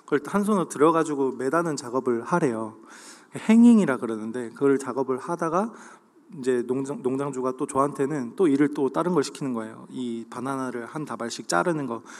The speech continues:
여러분들 바나나 이렇게 잘려져 있는 거 있죠? 위에 이렇게. 어, 뭐 제가 자른 걸 먹어보-, 드셔보지는 않았겠지만 아무튼 이렇게 자릅니다. 처음에 이제 자를 때,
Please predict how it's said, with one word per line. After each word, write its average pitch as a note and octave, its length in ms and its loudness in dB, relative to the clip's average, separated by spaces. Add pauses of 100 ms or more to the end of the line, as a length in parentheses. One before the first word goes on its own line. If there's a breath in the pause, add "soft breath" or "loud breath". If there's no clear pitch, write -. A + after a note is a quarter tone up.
(180 loud breath)
여러분들 E3+ 400 6
바나나 F#3 440 2
이렇게 D3 300 -2 (200)
잘려져 G#3 360 6
있는 D#3 180 2
거 D3+ 100 6
있죠? B2+ 160 2
위에 B2+ 200 0
이렇게. A#2+ 420 -4 (760 soft breath)
어, A2+ 340 -4 (200)
뭐 A#2 80 -6
제가 C3 240 -6
자른 E3 220 -2
걸 C#3+ 100 2
먹어보-, B2+ 380 -2
드셔보지는 C3 520 0
않았겠지만 A#2+ 560 -8
아무튼 C3 340 -10 (300 loud breath)
이렇게 - 160 -2
자릅니다. D#3+ 640 4 (180)
처음에 G3 380 0
이제 D3+ 160 0
자를 F3+ 280 2
때, A3 300 0